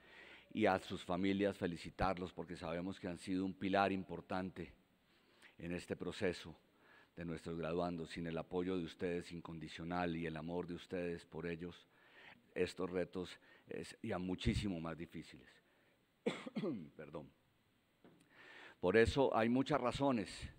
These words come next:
para afirmar, sin lugar a equivocarnos, que hoy es uno de los días más importantes para quienes compartimos este recinto.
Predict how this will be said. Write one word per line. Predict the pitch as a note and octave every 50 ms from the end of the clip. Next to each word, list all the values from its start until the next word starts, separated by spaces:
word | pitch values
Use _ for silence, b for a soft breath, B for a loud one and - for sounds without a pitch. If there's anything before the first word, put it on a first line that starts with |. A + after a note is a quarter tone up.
| - b b b b b
para | - A2 G#2+ G2+
afirmar, | G2 - G#2+ F#2+ G2+ A2+ A2+ A2 G2 F#2 -
sin | - - - G2 F#2+
lugar | F#2 F2+ F#2 G2+ G#2
a | G#2+
equivocarnos, | - - A2 F#2+ - - A2 G#2+ G#2+ F#2+ F#2+ F2+ E2 - - - _ _ _ _ b b b b b b b
que | - G2+ G2
hoy | F#2+ G2+ G#2 G#2+ A2+
es | A2 G#2 -
uno | A2+ A2 A2+ A2
de | G#2+ F#2+
los | F2+ E2+ E2
días | F#2+ G2+ G2+ G2 F#2 F2
más | G#2 G#2 G2+ G2 - -
importantes | G#2 G2+ F2+ F#2 - - - G2 F#2 F2+ F2 - G2 F#2 - -
para | - F2 E2 E2
quienes | - F2 E2 E2 -
compartimos | - F2+ F2 - E2+ E2+ - - G2+ F#2+ F#2 F2 -
este | F#2 - - G2
recinto. | - E2 E2 - F#2+ E2+ E2 - - -